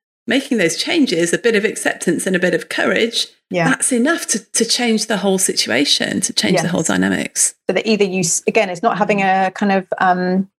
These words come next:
Speaker 2: a bias for either leaving or staying. It's that if you stay, you stay in that recommitted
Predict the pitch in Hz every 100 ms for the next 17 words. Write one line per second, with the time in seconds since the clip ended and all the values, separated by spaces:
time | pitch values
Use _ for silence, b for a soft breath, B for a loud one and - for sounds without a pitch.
0 | _ - - - 220 165 220 208 208 -
1 | - - _ - 190 185 190 180 190 180
2 | 202 254 - - 196 254 262 - 185 -
3 | 170 185 - 190 - - 214 226 311 -
4 | 196 180 - 190 180 180 185 180 226 226
5 | - 208 226 226 185 196